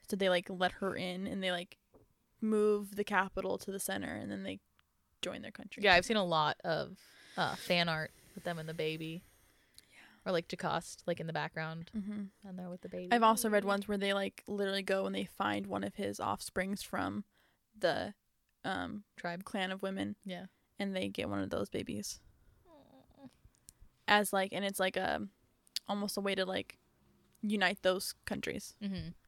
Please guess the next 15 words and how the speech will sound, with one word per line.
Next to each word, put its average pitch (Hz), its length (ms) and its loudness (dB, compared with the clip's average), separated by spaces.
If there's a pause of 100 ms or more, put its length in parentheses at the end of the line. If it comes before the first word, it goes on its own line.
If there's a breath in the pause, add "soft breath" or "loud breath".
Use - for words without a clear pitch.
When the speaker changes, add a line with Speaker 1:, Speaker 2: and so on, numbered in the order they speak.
(140)
Speaker 1:
It's 214 140 -6
like, 196 100 -2
"Oh, 220 140 2
look, 196 200 0
you 202 280 -2
have 190 400 0 (560)
a, 180 280 -2
um, 190 320 -4
person 202 280 -8
that's 208 140 -10
going 190 200 -6
to 214 100 -10
be - 120 -8
an - 100 -8
heir - 300 -4